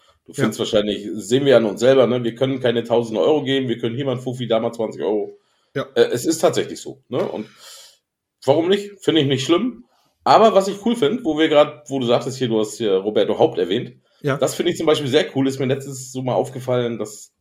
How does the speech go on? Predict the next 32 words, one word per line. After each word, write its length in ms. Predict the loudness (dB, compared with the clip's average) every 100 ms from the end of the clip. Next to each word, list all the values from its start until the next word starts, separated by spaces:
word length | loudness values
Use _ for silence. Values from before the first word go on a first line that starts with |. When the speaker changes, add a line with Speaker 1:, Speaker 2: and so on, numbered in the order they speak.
| _ _ _
Speaker 1:
da 160 | 4
die 100 | 4
Kinder 340 | 4 4 6 4
genauso 340 | 4 2 4
aussehen 260 | 4 2 0
wie 80 | 0
die 80 | 2
Eltern. 220 | 4 4
Speaker 2:
Ja. 100 | 2
Speaker 1:
So 140 | -2
Tyler 380 | -2 4 6 8
Speaker 2:
Tatsächlich. 500 | 8 8 8 4 0
Speaker 1:
Haupt, 100 | 0
äh, 120 | 0 -2 -10 -12
Speaker 2:
Mann, 200 | 2 8
Speaker 1:
oder 140 | 10 10
Speaker 2:
das 80 |
wollte 40 | 10
Speaker 1:
Lukas 240 | 8 8
Speaker 2:
ich 60 | 8
jetzt, 120 | 6
Speaker 1:
Rath. 200 | 6 -2 -18 -20 -10
Speaker 2:
ja, 260 | -4 0
das 200 | 0 2
wollte 160 | 4 4
ich 60 |
jetzt 100 | 6
Speaker 1:
Lukas 140 | 6 6
Speaker 2:
auch 40 |
grad 200 | 8 8
Speaker 1:
Rath. 60 | 6
Speaker 2:
sagen. 200 | -2 -10